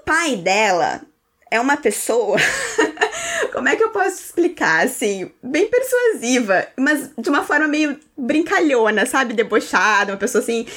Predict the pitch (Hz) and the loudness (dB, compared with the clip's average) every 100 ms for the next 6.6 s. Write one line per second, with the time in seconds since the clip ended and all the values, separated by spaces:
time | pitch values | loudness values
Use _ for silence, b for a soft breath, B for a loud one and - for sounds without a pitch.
0 | 427 302 226 254 240 196 214 202 180 160 | -14 -2 0 2 2 2 2 2 2 0
1 | 190 - 254 185 160 - 185 151 151 _ | -4 -2 -2 -2 -4 -6 -4 -6 -8 _
2 | _ - 269 254 302 285 220 196 220 214 | _ -2 -2 0 0 2 0 2 2 2
3 | 196 185 165 185 185 170 196 247 302 349 | 4 2 2 0 -2 -2 -2 -2 0 0
4 | - 320 330 208 247 240 247 262 262 240 | 0 -4 0 0 0 -2 0 0 0 2
5 | 262 254 233 262 254 269 339 294 262 262 | 2 2 2 2 2 2 0 2 2 2
6 | 269 320 262 185 180 | 2 2 2 2 -2